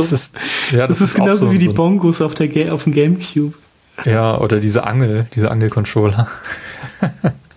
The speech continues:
Speaker 2: Auch für den
Speaker 1: Dreamcast.
Speaker 2: Ja, für die Dreamcast.
Speaker 1: Mhm.
Speaker 2: Großartig.
Speaker 1: R P G, ähm, Grandia,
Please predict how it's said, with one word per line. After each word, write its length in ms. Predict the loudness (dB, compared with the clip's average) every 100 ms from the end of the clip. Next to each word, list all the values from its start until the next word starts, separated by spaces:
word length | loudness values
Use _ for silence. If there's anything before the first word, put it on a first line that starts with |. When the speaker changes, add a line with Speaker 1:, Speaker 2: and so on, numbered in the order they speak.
| _ _ _ -8
Speaker 2:
Auch 100 | -8
für 220 | -2 2
den 400 | 2 2 0 -6 -14 _ _ _ -20 -8
Speaker 1:
Dreamcast. 280 | -2 0 2
Speaker 2:
Ja, 100 | 2
für 120 | 2
die 60 | 2
Dreamcast. 720 | 2 2 0 -2 -2 -6 -12
Speaker 1:
Mhm. 320 | -20 -18 -12
Speaker 2:
Großartig. 720 | -6 -6 -6 -8 -8 -12 -12 -20 _ _ _ -20 -20 -20 -6
Speaker 1:
R 120 | -4
P 160 | 0 -2
G, 360 | 0 0 0 -2 -2 -2 0
ähm, 460 | 0 0 0 -2
Grandia, 960 | -4 -2 0 0 0 2 0 0 -2